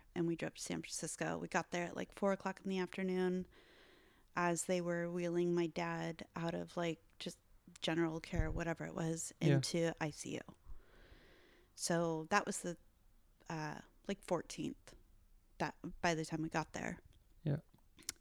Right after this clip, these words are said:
Speaker 1: Um, so we were in the hospital for about ten days,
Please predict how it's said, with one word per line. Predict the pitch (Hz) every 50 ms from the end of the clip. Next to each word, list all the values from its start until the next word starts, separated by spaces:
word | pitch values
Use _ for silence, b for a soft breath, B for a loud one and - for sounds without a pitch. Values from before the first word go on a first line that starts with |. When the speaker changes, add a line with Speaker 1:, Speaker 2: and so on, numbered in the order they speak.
| -
Speaker 1:
Um, | - 185 170 165 160 160 156 160 165 165 - - _ - - - _ _ _ _ _ _ _ _ _ _ _ _ -
so | - - - - 196 180 175 175 175 170 170 170 170 170 -
we | - 196 208
were | 196 196
in | 196 190
the | 190 175
hospital | 180 185 175 - - 180 175 175
for | 170 - 180
about | 170 160 - 170 170 165 170 - - -
ten | - 196 185 175
days, | 180 170 170 175 170 165 - - - -